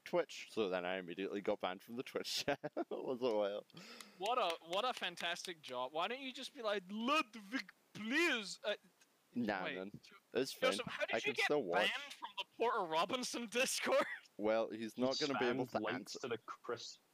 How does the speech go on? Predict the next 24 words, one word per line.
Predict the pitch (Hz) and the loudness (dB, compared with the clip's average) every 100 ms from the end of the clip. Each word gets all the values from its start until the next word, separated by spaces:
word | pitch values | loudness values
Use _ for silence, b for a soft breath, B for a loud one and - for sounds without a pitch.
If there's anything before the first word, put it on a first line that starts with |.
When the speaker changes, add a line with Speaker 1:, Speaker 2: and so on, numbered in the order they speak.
| _ _ | _ _
Speaker 3:
he | 135 | -6
spammed | - - 117 135 | -4 -2 -2 -2
links | 135 131 | -2 -4
to | - | -4
the | 117 | -4
Christian | 104 - 117 - 117 104 98 | -4 -4 -6 -4 -4 -4 -2
Roblox | 98 104 110 110 - - | -2 0 -2 -2 -6 -10
server | - 107 113 117 117 | -8 -4 -2 0 0
or | |
Speaker 2:
Oh, | 113 | 2
Speaker 3:
whatever. | 113 117 117 | 0 0 0
Speaker 2:
<laughs> | 139 - 131 170 - | -2 -2 -4 -4 -6
fuck | 160 B B | -10 B B
Speaker 1:
<laughs> | 233 | -4
What | - 120 | 0 2
a | 104 | 0
Speaker 2:
God. | 110 127 | -2 0
Speaker 1:
dumbass. | 85 87 87 92 | 0 0 0 0
Speaker 3:
Or | 92 | -2
th-, | 131 - | -4 -4
was | 156 156 | -4 -4
it | |
the | - | -4
Habbo | - 147 151 | -4 -4 -4